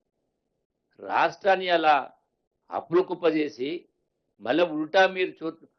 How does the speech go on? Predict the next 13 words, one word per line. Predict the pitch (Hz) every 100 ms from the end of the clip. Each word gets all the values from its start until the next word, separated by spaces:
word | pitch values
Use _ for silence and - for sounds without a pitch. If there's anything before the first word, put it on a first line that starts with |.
| _ -
ఉల్టా | 143 180 -
చోరు | 175 165
కోతవాళ్ళు | 165 165 165 156
అన్నట్టుగా | 147 151 151 165
మాట్లాడుతున్నారు. | 147 147 131 113 104 _ _ _
వంద | 101 117 156 175
శాతం | 170 160 156 202 240 - _ _ _
వీటిపైన | 101 139 147 147 151 165
నేను | 170 156 151
కంపల్సరీగా | 190 139 139 139 160 143 143 131
ఖచ్చితంగా | - 127 - 135 147 170 220 - _ _ _ _ _ -
ఈ | 135
రోజున | 135 143 135 131 110